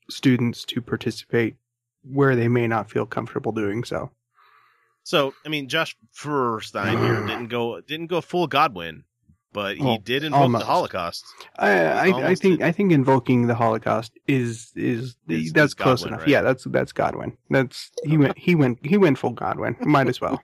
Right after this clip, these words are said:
Speaker 2: <laughs> So at this point, he's, Mister Vertical Video still doesn't fucking know how to turn his phone to the side.
Speaker 1: <laughs>
Speaker 2: And you guys can't see it because you're just listening to audio here. But, uh, the guy,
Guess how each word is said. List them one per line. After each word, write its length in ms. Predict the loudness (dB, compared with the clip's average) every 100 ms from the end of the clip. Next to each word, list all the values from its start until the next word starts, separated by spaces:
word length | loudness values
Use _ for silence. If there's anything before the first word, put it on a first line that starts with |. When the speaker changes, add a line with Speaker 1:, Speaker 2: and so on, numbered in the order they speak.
| _
Speaker 2:
<laughs> 80 | -16 -16 -20 -20 _
So 160 | -10 -6
at 160 | -4 -4
this 160 | -6
point, 280 | -2 -2 -2
he's, 260 | -6 -8 -4
Mister 280 | -4 -2 -2
Vertical 340 | 0 0 -4
Video 320 | -4 -2 -4
still 240 | -6 -8 -6
doesn't 320 | -8 -10 -8
fucking 240 | -8 -6
know 120 | -8 -6
how 120 | -8
to 80 | -2
turn 220 | -2 -2
his 100 | -6
phone 240 | -8 -8
to 60 | -10
the 120 | -12
side. 1500 | -10 -10 -10 -12 -8 0 0 2 0 2 -2 -2 -4 0 0 _
Speaker 1:
<laughs> 180 | -2 0
Speaker 2:
And 80 | 4
you 100 | 4
guys 200 | 6 2
can't 200 | 0 -4
see 120 | -4
it 60 | -4
because 260 | -4 -4
you're 80 | -6
just 200 | -8 -6
listening 380 | -4 -4 -6 -6
to 40 | -4
audio 420 | -2 -2 -4 -6
here. 360 | -6 -6 -8 -10 -6
But, 220 | 0 0 -2 _ _
uh, 320 | -6 -4 -4 -6 -12 -8
the 100 | -2
guy, 440 | 0 0 -2 -8